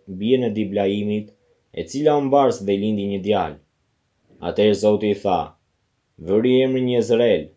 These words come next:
sepse brenda një kohe të shkurtër unë do të marr hak për gjakun e derdhur në Jezreel mbi shtëpinë e Jehut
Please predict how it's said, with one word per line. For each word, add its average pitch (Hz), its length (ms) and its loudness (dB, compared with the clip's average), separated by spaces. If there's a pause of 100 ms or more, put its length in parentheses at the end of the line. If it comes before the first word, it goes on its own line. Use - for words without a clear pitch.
(160)
sepse 87 260 -6
brenda 110 320 0
një 107 160 -2
kohe 143 160 2
të 143 160 -2
shkurtër 104 480 0 (460)
unë 92 100 -4
do 113 80 2
të 131 160 4
marr 135 240 0
hak 135 220 -2
për 104 180 -2
gjakun 113 320 2
e 104 140 0
derdhur 107 260 4
në 101 140 -4
Jezreel 101 480 0
mbi 95 180 -6
shtëpinë 101 400 -4
e 95 60 -2
Jehut 98 420 -2